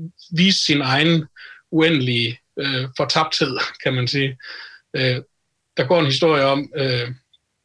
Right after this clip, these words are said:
som, som nogle af os hørte på et Lacan-seminar i København for et par år siden, hvor Bruce Fink, øh, psykoanalytikeren, var på besøg, øh, hvor blev, blev mærket, at de fleste, eller mange kender i hvert fald den formulering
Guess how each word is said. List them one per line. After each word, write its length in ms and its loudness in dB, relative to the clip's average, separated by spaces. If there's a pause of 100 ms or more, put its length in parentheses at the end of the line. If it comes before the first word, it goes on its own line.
(220)
som, 420 -2
som 120 0
nogle 260 2
af 40 2
os 100 0
hørte 320 2
på 320 0 (680)
et 100 -4
Lacan-seminar 720 0
i 40 -4
København 580 -2
for 80 -6
et 100 -8
par 80 2
år 100 0
siden, 240 -2
hvor 320 -4
Bruce 300 -2
Fink, 220 2 (220)
øh, 220 -6
psykoanalytikeren, 840 -4
var 160 -6
på 100 -4
besøg, 420 -2 (760)
øh, 100 -6
hvor 160 0
blev, 180 2 (120)
blev 140 0
mærket, 300 2
at 160 0 (560)
de 80 -4
fleste, 400 0 (560)
eller 160 0
mange 260 2
kender 220 4
i 20 2
hvert 200 0
fald 160 0
den 220 0
formulering 440 0